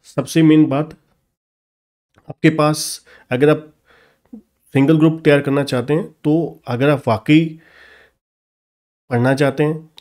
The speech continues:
फटाफट सीएस बनना चाहते हैं, तो चार महीने आपके पास, चार से सवा चार महीने आपके पास तकरीबन अभी भी हैं। अगर आप डेडिकेटली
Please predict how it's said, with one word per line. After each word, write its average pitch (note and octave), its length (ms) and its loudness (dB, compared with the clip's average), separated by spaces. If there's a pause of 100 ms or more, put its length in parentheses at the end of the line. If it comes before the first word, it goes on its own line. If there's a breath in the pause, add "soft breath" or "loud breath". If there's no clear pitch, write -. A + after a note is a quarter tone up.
(220)
फटाफट C3 340 -2
सीएस C3 360 -4
बनना B2+ 220 0
चाहते C#3 320 -4
हैं, D3 240 -6 (540)
तो F3+ 280 0 (680)
चार D3 260 2
महीने D#3 300 6
आपके D3+ 260 -2
पास, C#3+ 320 -4
चार B2+ 220 0
से D3+ 380 -2 (140)
सवा B2+ 300 0
चार C3+ 220 -2
महीने C3+ 220 0
आपके C3 220 -4
पास C#3 480 -6 (340 soft breath)
तकरीबन C3 400 0
अभी C3+ 200 2
भी D#3 160 2
हैं। D3+ 260 -4 (680)
अगर B2 140 -6 (720)
आप - 100 -20 (480)
डेडिकेटली D3+ 580 -2